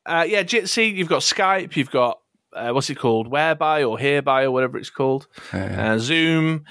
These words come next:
Speaker 1: any of them, they're all, they're all much of a muchness. The, the convenient thing with Google Hangouts is that if you go to dice coalition dot com and go to rooms, there's these kind of standing hangout rooms. You just click that link and it takes you straight in. Uh, Dice Masters North on their webpage as well, D M dash north dot com.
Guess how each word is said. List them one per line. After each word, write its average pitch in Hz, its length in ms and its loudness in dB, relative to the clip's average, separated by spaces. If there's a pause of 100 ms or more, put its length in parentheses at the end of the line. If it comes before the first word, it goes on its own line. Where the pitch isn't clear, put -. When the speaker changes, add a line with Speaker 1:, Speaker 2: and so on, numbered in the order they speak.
(140)
Speaker 1:
any 214 260 0
of 127 80 -2
them, 117 460 0
they're 160 180 0
all, 147 300 0
they're 143 280 -2
all 165 60 4
much 127 240 -2
of 113 80 -12
a 107 60 -4
muchness. 110 640 -6 (180)
The, 143 220 2
the 147 100 -2
convenient 170 500 0
thing 139 120 0
with 123 100 -2
Google 123 280 -4
Hangouts 131 600 -4
is 127 220 -8
that 123 260 0
if 123 120 -12
you 131 100 -6
go 151 180 2
to 127 320 -2
dice 117 280 -2
coalition 117 420 -2
dot - 160 -4
com 117 220 0
and 117 100 -4
go 120 120 0
to 113 160 -8
rooms, 113 500 0
there's 110 200 -2
these 113 180 -8
kind 113 220 -4
of 104 80 -8 (160)
standing 135 600 -4
hangout 120 360 -4
rooms. 104 280 -8
You 113 100 -6
just 156 160 -6
click - 200 0
that 101 120 -10
link 135 200 -2
and 101 80 -14
it 101 60 -14
takes - 280 -6
you 107 60 -8
straight 107 360 -4
in. 117 100 2 (520)
Uh, 117 180 0
Dice 151 320 -2
Masters 123 400 -6
North 139 480 0
on 120 140 -2
their 123 180 2
webpage 120 480 -2
as 117 100 -6
well, 120 200 2
D 123 120 0
M 120 140 2
dash 110 260 -4
north 117 240 -6
dot 104 200 -4
com. 120 320 0